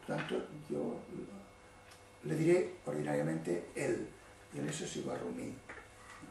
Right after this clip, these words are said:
Bueno, el poder de eso que es, entre comillas, es unidad. Y la unidad es para nosotros misericordia.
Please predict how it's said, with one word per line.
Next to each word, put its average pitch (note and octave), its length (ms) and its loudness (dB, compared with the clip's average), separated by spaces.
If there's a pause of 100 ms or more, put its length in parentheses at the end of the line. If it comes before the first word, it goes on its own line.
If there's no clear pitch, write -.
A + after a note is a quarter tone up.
(220)
Bueno, - 160 -6 (1120)
el D3+ 100 0
poder F#3 520 10
de - 260 4
eso E3+ 260 2
que A#2+ 280 6
es, - 360 -2
entre B2+ 200 -6
comillas, - 540 -4 (840)
es - 280 0
unidad. F3+ 440 2 (1300)
Y C#3+ 80 -4
la D3+ 120 6
unidad D#3 500 6 (220)
es - 120 -6
para - 180 0
nosotros E2 460 -2
misericordia. C#2+ 600 -2